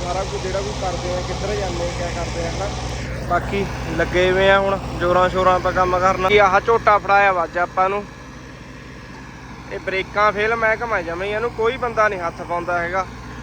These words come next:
ਇਹਨੂੰ ਜਾਂ ਤਾਂ ਸਿਰਫ ਮੈਂ ਚਲਾਉਂਦਾ, ਜਾਂ ਫਿਰ ਅਮਰਦੀਪ ਫੁੱਫੜ ਆ ਜਿਹੜਾ ਆਪਣਾ, ਉਹ ਚਲਾਉਂਦਾ, ਹੋਰ ਇਹ ਕਿਸੇ ਦੇ ਹੱਥ ਨਹੀਂ ਆਉਂਦਾ ਹੈਗਾ।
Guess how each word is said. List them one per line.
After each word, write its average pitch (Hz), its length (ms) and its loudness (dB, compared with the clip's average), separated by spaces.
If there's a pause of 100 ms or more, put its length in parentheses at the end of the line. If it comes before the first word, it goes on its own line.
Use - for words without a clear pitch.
(140)
ਇਹਨੂੰ 214 180 -2
ਜਾਂ 202 200 4
ਤਾਂ 220 160 4
ਸਿਰਫ 214 220 0
ਮੈਂ 202 320 2
ਚਲਾਉਂਦਾ, 196 480 0 (340)
ਜਾਂ 185 200 2
ਫਿਰ 190 200 -2
ਅਮਰਦੀਪ 196 360 -4
ਫੁੱਫੜ 196 280 -6
ਆ 190 80 0
ਜਿਹੜਾ 190 180 -2
ਆਪਣਾ, 196 240 -2
ਉਹ 170 180 -4
ਚਲਾਉਂਦਾ, 170 400 -6 (500)
ਹੋਰ 190 180 -4
ਇਹ 226 160 0
ਕਿਸੇ 220 300 -2
ਦੇ 254 80 2
ਹੱਥ 226 200 0
ਨਹੀਂ 214 160 -4
ਆਉਂਦਾ 165 280 -4
ਹੈਗਾ। 170 260 -6